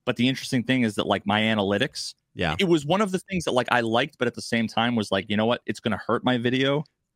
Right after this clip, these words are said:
Speaker 1: but I
Speaker 2: But
Speaker 1: don't
Speaker 2: I'm gonna
Speaker 1: care."
Speaker 2: keep it in, yeah.
Speaker 1: And yet, that video has the best retainment on
Speaker 2: In,
Speaker 1: the,
Speaker 2: in the
Speaker 1: in first
Speaker 2: first minute?
Speaker 1: thirty seconds than any video I've done, which
Speaker 2: Yeah.
Speaker 1: is like,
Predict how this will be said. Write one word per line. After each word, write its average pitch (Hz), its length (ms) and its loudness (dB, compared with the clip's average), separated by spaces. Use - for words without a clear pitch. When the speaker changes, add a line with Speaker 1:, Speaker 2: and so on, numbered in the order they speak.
Speaker 1:
but 107 80 0
I 107 60 4
Speaker 2:
But 107 60 4
Speaker 1:
don't 117 100 6
Speaker 2:
I'm 135 80 4
gonna 139 160 6
Speaker 1:
care." 104 160 6
Speaker 2:
keep 135 100 4
it 143 100 6
in, 113 220 4
yeah. 104 300 4
Speaker 1:
And 139 180 0
yet, 131 360 0
that 131 260 2
video 135 320 2
has 123 220 0
the 107 100 -2
best - 600 -2
retainment 120 1040 0
on 101 100 0
Speaker 2:
In, - 20 2
Speaker 1:
the, 135 80 2
Speaker 2:
in 127 60 4
the 123 80 8
Speaker 1:
in 120 40 6
first - 80 -8
Speaker 2:
first 123 280 4
minute? 123 180 4
Speaker 1:
thirty 120 180 2
seconds 156 340 -2
than 123 200 2
any 120 180 0
video 120 340 2
I've 101 160 -2
done, 120 360 0
which 104 180 -2
Speaker 2:
Yeah. 82 100 -2
Speaker 1:
is 95 60 2
like, 104 300 -2